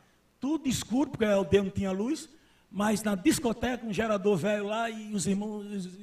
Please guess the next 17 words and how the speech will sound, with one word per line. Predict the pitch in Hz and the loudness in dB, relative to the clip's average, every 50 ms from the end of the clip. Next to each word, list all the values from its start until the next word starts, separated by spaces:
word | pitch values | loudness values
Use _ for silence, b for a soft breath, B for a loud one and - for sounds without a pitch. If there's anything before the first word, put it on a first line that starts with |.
| 180 175 185 185 185 185 160 - _ _ - - | -18 -18 -16 -16 -16 -16 -16 -18 _ _ -20 -20
as | - - - | -20 -20 -16
pessoas | - - 208 - 214 208 208 | -8 -8 -6 -4 -2 -2 -2
lá, | 208 | -2
tudo | 202 - 285 247 | -2 -4 -10 2
dançando. | 226 269 226 - - - 139 120 104 117 | 4 4 4 4 0 -4 -4 -6 -8 -10
Eu | 139 | -14
digo: | 160 185 160 | -18 -18 -12
"Jesus, | 139 156 135 104 98 120 156 180 175 147 110 - - _ _ _ _ _ _ _ _ _ _ _ _ _ _ | -8 -6 -6 -6 -6 -6 -4 -4 -4 -6 -8 -10 -16 _ _ _ _ _ _ _ _ _ _ _ _ _ _
tenha | 202 233 247 | -4 -2 -2
misericórdia | 233 180 - 202 190 180 - 185 180 175 175 | -2 0 0 2 2 2 2 4 2 4 4
desses | 175 - 170 | 2 2 2
irmãozinhos, | 180 151 165 165 156 127 - 131 180 214 - | 2 2 2 0 -2 -2 -2 -4 -4 -4 -4
Senhor, | - 143 131 | -4 -6 -6
que | - 147 | -6 -6
estão | 135 - 160 | -6 -6 -8
sendo | 139 - - 170 170 | -6 -6 -8 -8 -6
enganados." | 170 160 127 160 160 147 143 147 151 170 165 151 | -8 -2 -2 -2 -2 0 -2 -2 -2 -2 -4 -6